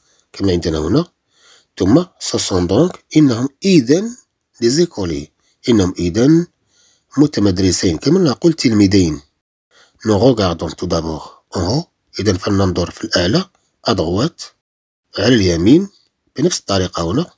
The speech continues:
كما نلاحظ، يعني قرب هذا الشخص المذكور سابقا. إذا عندنا هاد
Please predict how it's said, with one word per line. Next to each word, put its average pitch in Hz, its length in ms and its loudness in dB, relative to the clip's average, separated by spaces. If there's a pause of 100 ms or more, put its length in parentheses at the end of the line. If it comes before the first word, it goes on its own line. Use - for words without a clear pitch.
(440)
كما 101 200 0
نلاحظ، 95 300 2 (360)
يعني 117 160 -2
قرب 190 480 0 (560)
هذا 135 160 2
الشخص 175 320 -2
المذكور 131 360 -4
سابقا. - 520 -4 (600)
إذا 107 200 0
عندنا 98 460 2
هاد 160 160 0